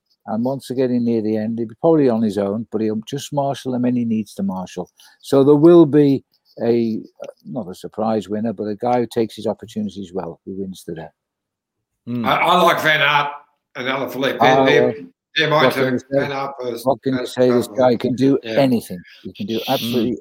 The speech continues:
Speaker 1: anything. Yeah.
Speaker 2: Be interesting.
Speaker 3: Amazing.
Speaker 2: All right, Phil,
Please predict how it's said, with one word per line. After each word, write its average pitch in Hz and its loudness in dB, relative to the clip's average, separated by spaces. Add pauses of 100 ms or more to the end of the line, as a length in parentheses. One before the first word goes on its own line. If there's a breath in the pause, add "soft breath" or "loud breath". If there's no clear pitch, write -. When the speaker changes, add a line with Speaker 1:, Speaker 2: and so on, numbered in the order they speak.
Speaker 1:
anything. 110 -4 (400)
Yeah. 185 -14 (840 soft breath)
Speaker 2:
Be 139 -4
interesting. 123 -2
Speaker 3:
Amazing. 120 -2 (580)
Speaker 2:
All 165 6
right, - -8
Phil, 180 2